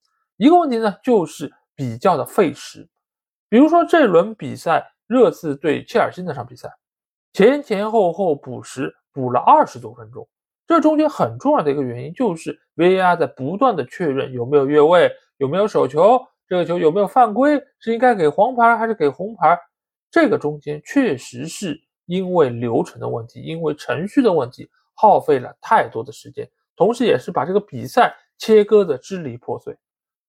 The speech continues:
这个对于观赛者来说，这个感受是非常糟糕的。但是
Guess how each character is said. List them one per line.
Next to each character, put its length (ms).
这 120
个 120
对 360
于 320
观 280
赛 320
者 300
来 180
说， 280
这 80
个 80
感 260
受 160
是 120
非 180
常 180
糟 140
糕 160
的。 100
但 160
是 240